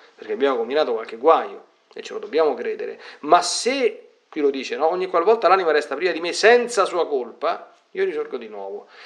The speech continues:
Quindi, quando tu non avverti la presenza di Gesù, o Lui ti ha lasciato perché vuole farti regali più grandi,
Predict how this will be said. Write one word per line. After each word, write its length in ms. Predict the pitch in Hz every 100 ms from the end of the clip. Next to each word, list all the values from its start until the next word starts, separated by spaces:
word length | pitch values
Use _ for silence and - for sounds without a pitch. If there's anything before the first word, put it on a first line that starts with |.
| -
Quindi, 420 | - 156 131 123 - _ _ _ _ _ _ _ _ _ -
quando 300 | - 202 208
tu 100 | 190
non 120 | 180
avverti 380 | 151 147 170 160
la 80 | 135
presenza 380 | 123 135 143 127
di 100 | 117
Gesù, 460 | 113 113 107 104 -
o 120 | 208
Lui 500 | 214 214 202 143 127
ti 120 | 139
ha 60 | 123
lasciato 800 | 120 - 160 147 117 107 - _ _ _ _ _ _ 139
perché 180 | -
vuole 200 | 143 135
farti 260 | 131 127 -
regali 300 | 120 147 160
più 160 | 127 117
grandi, 500 | 117 104 95 -